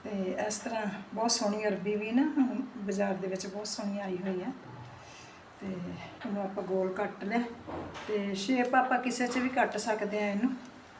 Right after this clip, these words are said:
ਤੇ ਫਤਿਹ, ਆਹ ਕੱਟੀ ਇਹਦੇ ਨਾਲੋਂ ਮਾੜਾ ਜਿਹਾ ਕਿਤੇ ਨਾ, ਉਹ ਜਿਵੇਂ ਹੁੰਦਾ ਵਾ,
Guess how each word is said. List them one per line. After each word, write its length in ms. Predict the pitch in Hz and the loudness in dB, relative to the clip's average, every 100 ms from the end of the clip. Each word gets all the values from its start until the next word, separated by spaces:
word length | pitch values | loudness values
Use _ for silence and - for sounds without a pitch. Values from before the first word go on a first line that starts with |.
| - - - - - - | -18 -18 -18 -18 -14 -6
ਤੇ 300 | 208 190 175 175 - - - - - - - - - - - - - - - - - - - - - - - - - - - - - - - - - - | -2 -2 -2 -6 -10 -12 -18 -20 -20 -18 -18 -18 -18 -18 -18 -18 -18 -18 -18 -18 -18 -20 -20 -18 -18 -18 -20 -20 -18 -18 -18 -18 -16 -12 -8 -6 -8 -2
ਫਤਿਹ, 260 | 254 247 392 392 - - - - - - - - - - - | 2 8 8 6 0 -8 -16 -18 -20 -18 -18 -18 -18 -16 -4
ਆਹ 220 | 247 262 262 | 6 8 8
ਕੱਟੀ 340 | 262 - 359 | 6 4 6
ਇਹਦੇ 260 | 381 285 247 | 8 8 8
ਨਾਲੋਂ 260 | 226 208 | 8 8
ਮਾੜਾ 280 | 208 202 190 | 8 6 6
ਜਿਹਾ 160 | 185 196 | 4 4
ਕਿਤੇ 280 | 208 220 | 2 0
ਨਾ, 200 | 240 427 | 2 4
ਉਹ 180 | 381 294 | 6 6
ਜਿਵੇਂ 440 | 208 214 214 214 208 | 4 0 2 2 2
ਹੁੰਦਾ 380 | 196 208 190 | 2 2 2
ਵਾ, 180 | 175 180 | 2 0